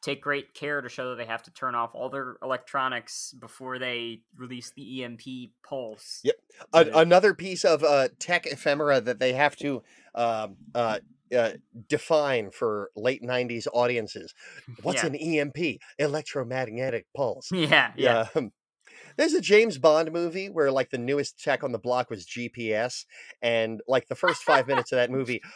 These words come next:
Speaker 2: are them just
Speaker 1: Global
Speaker 2: constantly saying,
Speaker 1: positioning
Speaker 2: "We've got,
Speaker 1: system, Mister Bond.
Speaker 2: we've got you on our global positioning system."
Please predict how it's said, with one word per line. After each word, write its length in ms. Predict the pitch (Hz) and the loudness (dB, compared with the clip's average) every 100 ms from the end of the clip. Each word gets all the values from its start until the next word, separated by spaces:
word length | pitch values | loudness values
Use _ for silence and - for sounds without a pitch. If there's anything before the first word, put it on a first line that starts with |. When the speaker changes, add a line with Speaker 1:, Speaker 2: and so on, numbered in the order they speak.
| - | 2
Speaker 2:
are 120 | 147 | 4
them 260 | 131 156 160 | 6 6 6
just 180 | 147 151 | 0 2
Speaker 1:
Global 100 | 208 | 2
Speaker 2:
constantly 220 | 247 139 | 2 0
saying, 160 | 165 233 | 0 0
Speaker 1:
positioning 300 | 240 240 247 | -2 0 2
Speaker 2:
"We've 160 | 202 | 4
got, 220 | - 226 233 | 8 8 6
Speaker 1:
system, 120 | 143 | 0
Mister 180 | 143 - | -6 -6
Bond. 200 | - 139 | -4 0
Speaker 2:
we've 140 | 202 170 | 0 6
got 280 | 214 247 - | 6 6 4
you 160 | 247 | 4
on 80 | 226 | 6
our 140 | 170 143 | 4 2
global 440 | 156 233 220 226 | 4 2 4 0
positioning 640 | - 170 214 - 202 180 | -2 -6 -4 -4 -4 -6
system." 640 | 165 - 185 - - 98 | -6 -6 -6 -8 -12 -14